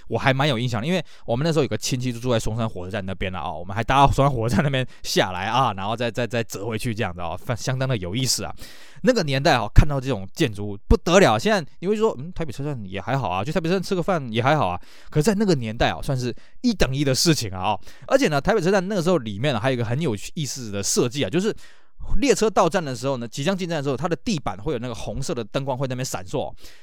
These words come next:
现在各位觉得，“哎呀，台北车站那个闪烁那个实在是有够 low 的啊。”你看高铁都是L E D灯了嘛，对不对？在我们那个年代，这个灯会闪烁的不得了啊！我跟我哥那个时候啊，看到那个东西非常的新颖啊，常在月台那边跑来跑去，我妈还说，“哎呀，不要乱跑啊”什么的。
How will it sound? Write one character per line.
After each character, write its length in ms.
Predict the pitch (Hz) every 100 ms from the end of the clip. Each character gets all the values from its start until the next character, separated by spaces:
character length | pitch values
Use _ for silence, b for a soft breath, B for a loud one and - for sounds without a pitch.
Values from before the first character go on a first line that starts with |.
| B
现 140 | 240
在 60 | 254
各 100 | 247
位 100 | 254
觉 140 | 175
得 140 | 165 151 185
，“哎 80 |
呀， 100 | 151
台 160 | 120 190
北 80 | 170
车 60 |
站 100 | 202
那 60 | 196
个 80 | 170
闪 220 | - 131
烁 140 | 160
那 60 | 180
个 100 | 165
实 40 |
在 120 | 147 165
是 60 |
有 100 | 151
够 160 | 131 147
low 260 | 131 123
的 100 | 117
啊。” 180 | 107 110
你 80 | 110
看 100 | 156
高 140 | 165 170
铁 120 | 131
都 80 | 147
是 80 |
L 220 | 143 113 127
E 40 |
D 120 | 135
灯 140 | 131 127
了 80 |
嘛， 100 | 95
对 80 | 101
不 80 | 120
对？ 80 | 104 b b b b
在 180 | - -
我 40 | 185
们 80 | 262
那 60 |
个 80 | 269
年 200 | 226 254
代， 220 | 277 226
这 160 | 208 -
个 120 | 247 - - - -
灯 180 | 302 294
会 120 | 294
闪 240 | - 196 208
烁 180 | 269
的 80 | 277
不 160 | 269 311
得 280 | - 269 294
了 220 | 214 196
啊！ 220 | 208 165
我 240 | 151 190 -
跟 380 | 277 285 294
我 160 | 262 165
哥 240 | - 247
那 100 | 262
个 120 | 240 202
时 80 |
候 80 | 226
啊， 80 | 190
看 120 | 233
到 120 | 247
那 60 | 240
个 60 | 214
东 160 | 220
西 120 | 233
非 160 | 214 277
常 100 | 240
的 60 | 240
新 180 | 262
颖 80 | 233
啊， 80 | 120 b b
常 140 | 185
在 80 | 240
月 140 | 247
台 60 | 202
那 60 | 196
边 120 | 220
跑 160 | 151
来 40 | 175
跑 140 | 127
去， 140 | 156 170
我 100 | 123
妈 160 | 208
还 100 | 196
说 120 | 175 202
，“哎 140 | 190
呀， 120 | 226
不 120 | 220
要 40 | 254
乱 140 | 254
跑 160 | 175 170
啊” 120 | 185
什 80 | 165
么 80 | 147
的。 140 | 151